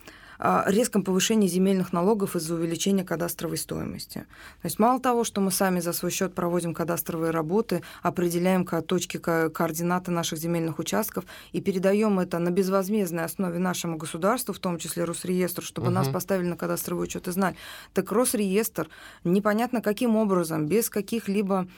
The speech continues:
Speaker 1: опознавательных признаков, э, без какой-либо системы определяет кадастровую стоимость. Как он это определяет, никто до сих пор не знает. Но она очень завышена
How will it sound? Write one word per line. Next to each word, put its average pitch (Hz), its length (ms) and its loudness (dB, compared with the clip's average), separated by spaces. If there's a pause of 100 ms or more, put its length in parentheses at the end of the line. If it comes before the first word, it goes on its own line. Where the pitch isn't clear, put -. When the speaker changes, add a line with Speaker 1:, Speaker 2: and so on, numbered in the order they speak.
(180)
Speaker 1:
опознавательных 214 720 2
признаков, 175 600 -2
э, 160 200 2
без 190 380 0
какой-либо 202 580 2
системы 196 600 0 (220)
определяет 190 500 0
кадастровую 190 500 -2
стоимость. 156 500 -4 (140)
Как 220 240 0
он 262 100 0
это 208 160 -2
определяет, 165 580 -4
никто 160 300 -2
до 220 120 -2
сих - 180 -6
пор 196 160 -4
не 185 140 0
знает. 151 340 -4 (340)
Но 180 160 2
она 226 300 2 (240)
очень 180 300 2
завышена 156 560 -8